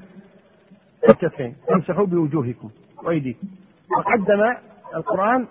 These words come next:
ال-، الوجه مقدم على الكفين، والسنة أكثر الأحاديث تقديم الوجه على الكفين،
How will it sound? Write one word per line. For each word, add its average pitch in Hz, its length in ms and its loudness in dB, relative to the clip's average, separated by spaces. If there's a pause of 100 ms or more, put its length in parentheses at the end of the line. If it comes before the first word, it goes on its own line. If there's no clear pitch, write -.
(180)
ال-، 180 280 0 (480)
الوجه 190 280 0
مقدم 196 420 0
على 160 80 0
الكفين، 123 440 -8 (1600)
والسنة 175 1300 2 (260)
أكثر 226 320 0
الأحاديث 202 500 -2
تقديم 208 360 -2
الوجه 208 260 2
على 170 140 -2
الكفين، 123 400 -8